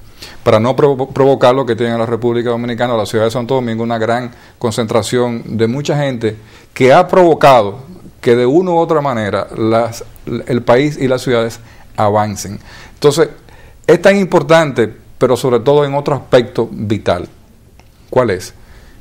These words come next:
Que hoy los políticos no son tan importantes para la toma de decisiones. Pueden ser importantes para el ámbito regulatorio y para cualquier tipo de lobbying, pero ya hoy los negocios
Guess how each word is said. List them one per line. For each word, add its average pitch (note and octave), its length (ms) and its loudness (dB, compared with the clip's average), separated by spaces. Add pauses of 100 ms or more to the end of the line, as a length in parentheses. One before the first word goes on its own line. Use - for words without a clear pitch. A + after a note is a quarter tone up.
(140)
Que B2 120 2
hoy D3 120 4
los E3+ 120 0
políticos B2+ 580 0
no B2 80 -6
son C3+ 220 -6
tan B2+ 160 -4
importantes A#2 520 -2
para G#2+ 160 -4
la G2+ 140 0
toma G#2+ 280 -4
de G#2 40 -4
decisiones. F#2+ 440 -6
Pueden D3 260 2
ser D#3+ 180 -2
importantes C#3+ 640 0
para A#2 220 0
el A2 40 0
ámbito C3+ 300 -2
regulatorio B2+ 800 0 (340)
y B2 80 0
para B2 260 2
cualquier B2 320 0
tipo D#3 320 2
de B2+ 80 2
lobbying, A#2+ 440 -2 (280)
pero A2+ 200 4
ya B2+ 220 2
hoy C#3 220 2
los A#2 240 -2
negocios A#2 640 -2